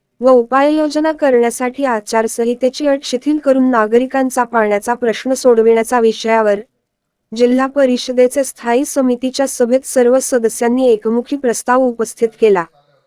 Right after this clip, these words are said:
तसेच महाराष्ट्र ग्रामीण रोजगार योजनेअंतर्गत जिल्ह्यात बिरसा मुंडा योजनेत विहीर मंजूर असलेल्या शेतकऱ्यांच्या कामांचे अद्याप शेतकऱ्यांना मजुरी मिळाली नसून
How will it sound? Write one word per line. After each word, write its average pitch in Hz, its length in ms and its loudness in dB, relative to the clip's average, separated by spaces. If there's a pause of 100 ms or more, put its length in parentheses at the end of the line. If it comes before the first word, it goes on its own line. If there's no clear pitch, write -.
(200)
तसेच 262 320 0
महाराष्ट्र 247 720 0
ग्रामीण 247 480 2
रोजगार 247 420 2
योजनेअंतर्गत 233 880 2
जिल्ह्यात 240 340 0
बिरसा 220 420 0
मुंडा 247 360 2
योजनेत 208 440 2 (580)
विहीर 240 280 2
मंजूर 254 460 2
असलेल्या 254 520 0
शेतकऱ्यांच्या 247 760 -2
कामांचे 208 600 -2
अद्याप 240 420 -2
शेतकऱ्यांना 220 760 -2
मजुरी 226 360 0
मिळाली 226 420 4
नसून 226 380 -2